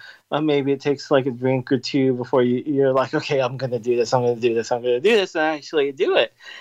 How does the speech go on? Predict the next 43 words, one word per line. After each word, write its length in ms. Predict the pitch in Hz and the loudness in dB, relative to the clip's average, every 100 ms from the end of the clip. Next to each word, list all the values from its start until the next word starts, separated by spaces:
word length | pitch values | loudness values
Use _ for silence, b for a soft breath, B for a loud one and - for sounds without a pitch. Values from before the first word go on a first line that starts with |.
| B | B
And 520 | 143 156 156 151 151 - | -2 0 0 0 -2 -6
maybe 300 | 202 254 370 | -4 0 0
that's 300 | 302 240 - | 0 -4 -6
a 80 | 214 | -2
lot 240 | 202 180 180 | 2 2 0
of 100 | 170 | -6
social 560 | 185 170 - 156 156 | -4 -4 -2 0 0
conditioning 720 | 151 147 139 156 - 131 127 | -4 0 2 2 -2 -8 -10
where, 400 | 127 127 127 127 - 151 | -2 0 0 -2 -6 -8
you 120 | 139 | -2
know, 260 | 113 120 | 0 2
people 720 | 127 131 127 131 127 123 123 120 | 0 -4 0 2 4 4 2 -2
kind 280 | - 123 120 | -2 -2 0
of 280 | 120 120 - B B B B - | -2 -2 -8 B B B B -2
have 840 | 139 131 127 127 127 127 127 123 131 156 151 | 2 4 2 0 0 2 0 -2 -10 -20 -6
been 300 | 143 139 135 | -2 0 -2
told 580 | - 156 143 143 139 135 | -2 0 2 2 0 -2
a 60 | |
lot 240 | 131 131 131 | 0 0 0
of 60 | 131 | -4
things 180 | 131 | -4
that 140 | 135 127 | 0 0
they 80 | 123 | -2
can't 320 | 151 151 127 | 0 0 0
do 240 | 131 127 | -6 -2
or 420 | 127 123 123 123 127 | 2 4 2 -2 -2
made 200 | 139 127 | -2 -2
fun 280 | - 143 147 | 0 0 2
of 200 | 131 123 | 0 -2
or 60 | |
something, 480 | 131 320 415 - 143 | -4 -2 0 0 -2
where 400 | 139 131 131 123 | 2 2 2 0
they 320 | 123 143 135 | -4 -4 0
aren't 240 | 135 139 123 | 2 0 -2
doing 300 | 135 131 123 | -6 -4 0
things 340 | 127 123 123 | 0 0 -2
as 380 | 135 131 127 117 | 2 2 2 -2
actively 580 | 135 151 151 135 127 123 | 0 0 -2 -12 -10 -8
as 160 | 117 | -8
when 200 | 117 123 | -6 -6
they 100 | 117 | -4
were 180 | 110 110 | -6 -6
kids. 480 | 101 165 92 98 - | -2 0 0 -4 -20